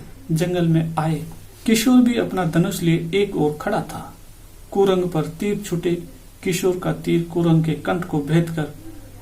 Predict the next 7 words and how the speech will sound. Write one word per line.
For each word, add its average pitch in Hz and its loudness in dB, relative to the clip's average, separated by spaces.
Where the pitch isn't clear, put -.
राजपुत्र 170 2
की 160 -2
छाती 170 -4
में 165 2
घुस 220 -2
गया। 151 -8
राजपुत्र 170 0